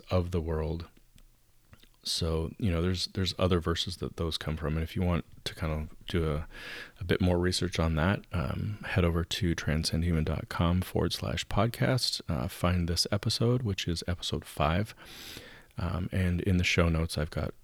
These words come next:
uh, links to all these different, uh, verses. So, uh, so basically this mantra has two elements, right? Number one is be in the world. And number two is,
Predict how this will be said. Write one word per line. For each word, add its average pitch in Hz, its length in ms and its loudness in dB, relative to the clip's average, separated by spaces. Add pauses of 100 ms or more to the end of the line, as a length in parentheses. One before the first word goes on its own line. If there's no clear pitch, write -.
uh, 78 180 -2
links 85 340 -4
to - 80 -4
all 78 160 0
these - 200 -2
different, - 560 -6 (200)
uh, 87 160 -4
verses. - 560 -4 (120)
So, 87 360 0 (1200)
uh, 101 220 2
so - 140 4
basically 143 400 6
this 92 160 4
mantra 90 340 6
has 87 440 4 (100)
two - 240 4
elements, 87 440 4
right? - 320 0
Number 95 220 2
one 90 280 2
is 92 260 0
be 98 420 0
in 98 240 6
the 104 60 4
world. 92 480 2 (1040)
And 101 100 2
number 92 180 4
two 90 400 2
is, 90 300 -4